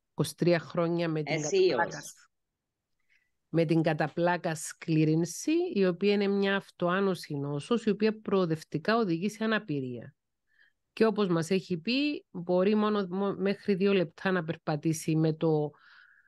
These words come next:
Speaker 1: βοήθημα βάδισης στο τετράχ-, τροχό.
Speaker 2: Όταν είμαι καλά.
Speaker 1: Όταν είναι καλά. Ε, επειδή είμαστε συνδεδεμένοι με, με τη Μαριάννα, αντιλαμβάνομαι ότι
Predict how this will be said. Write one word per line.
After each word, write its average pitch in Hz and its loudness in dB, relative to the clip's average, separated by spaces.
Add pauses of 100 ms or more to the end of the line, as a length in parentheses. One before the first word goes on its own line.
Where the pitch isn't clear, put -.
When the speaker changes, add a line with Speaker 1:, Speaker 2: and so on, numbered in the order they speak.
(140)
Speaker 1:
βοήθημα 165 2
βάδισης 160 -2
στο - -10
τετράχ-, 139 -6 (160)
τροχό. 151 0 (540)
Speaker 2:
Όταν 160 -2
είμαι 196 0
καλά. 147 0 (100)
Speaker 1:
Όταν 156 0
είναι 151 2
καλά. 175 -2 (380)
Ε, 185 2
επειδή 185 0
είμαστε 180 0 (400)
συνδεδεμένοι 165 2
με, 151 0 (100)
με 143 -2
τη 143 -4
Μαριάννα, 147 0 (300)
αντιλαμβάνομαι 160 0
ότι 160 -8